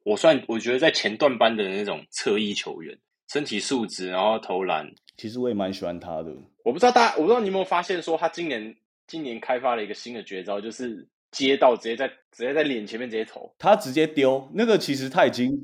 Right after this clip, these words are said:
Speaker 2: 练了，感觉练了一段时间。他去年在活塞我就有看到。你一讲到这个，我就想到，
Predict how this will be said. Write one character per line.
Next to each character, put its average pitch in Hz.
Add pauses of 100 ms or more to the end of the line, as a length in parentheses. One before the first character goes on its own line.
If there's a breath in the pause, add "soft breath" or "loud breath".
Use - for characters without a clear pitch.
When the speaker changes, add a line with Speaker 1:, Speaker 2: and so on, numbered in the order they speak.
(480)
Speaker 2:
练 147
了， 110
感 98
觉 107
练 151
了 117
一 117
段 131
时 104
间。 104
他 160
去 208
年 151
在 151
活 113
塞 113
我 104
就 101
有 92
看 90
到。 76 (440)
你 131
一 247
讲 151
到 160
这 208
个， 208
我 127
就 165
想 104
到， 165